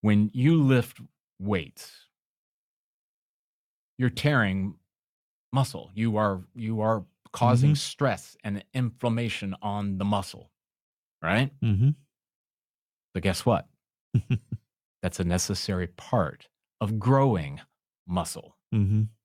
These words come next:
Speaker 1: right? There's this process. You're tearing down, you're, you're causing stress. You're then, by way of what you eat and lifestyle and all those things, repair starts to happen. But it's not just repair like a damaged thing. It's repair as in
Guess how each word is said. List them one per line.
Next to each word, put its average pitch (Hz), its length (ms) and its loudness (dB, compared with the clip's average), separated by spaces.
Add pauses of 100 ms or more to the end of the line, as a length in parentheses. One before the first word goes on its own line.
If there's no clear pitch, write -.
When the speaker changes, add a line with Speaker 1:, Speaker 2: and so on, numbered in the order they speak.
(120)
Speaker 1:
right? 113 300 0 (240)
There's 87 160 -6
this 110 160 -4
process. 147 560 -2 (500)
You're 73 100 -20
tearing 113 380 2
down, 117 640 0
you're, 78 320 -12
you're 85 200 -12 (200)
causing 107 380 0
stress. - 640 -2 (600)
You're 85 100 -12
then, 90 460 -2 (400)
by 78 120 -6
way 82 180 -4
of 101 140 -2
what 120 200 -2
you 131 140 2
eat 127 280 0 (440)
and 143 100 -20
lifestyle 117 580 0
and 113 80 0
all 110 120 0
those 127 200 -2
things, 113 440 -4 (560)
repair 139 300 0
starts - 280 -12
to - 60 -18
happen. - 220 -20 (600)
But 104 100 2
it's 101 140 -2
not 151 160 2
just 123 240 0
repair 120 500 2
like 98 160 0
a 92 60 -4
damaged 101 640 0
thing. 76 320 -14
It's 92 260 -8
repair 104 400 2
as 92 120 0
in 82 240 -4